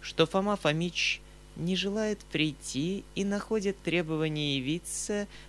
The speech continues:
до несовместности грубым, с-, так что Фома Фомич очень изволили этим обидеться-с.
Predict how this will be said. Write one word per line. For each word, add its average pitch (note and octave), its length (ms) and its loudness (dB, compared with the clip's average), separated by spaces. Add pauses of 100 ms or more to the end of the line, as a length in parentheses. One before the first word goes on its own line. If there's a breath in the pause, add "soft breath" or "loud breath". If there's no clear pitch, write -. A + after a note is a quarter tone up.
до F3+ 180 2
несовместности F#3+ 1000 0
грубым, D3 720 2
с-, - 420 -4
так D3 220 0
что - 200 -2
Фома C#3 300 0
Фомич D3 560 0
очень E3+ 420 0
изволили D#3 560 2
этим D#3+ 380 0 (320 soft breath)
обидеться-с. C3 1400 2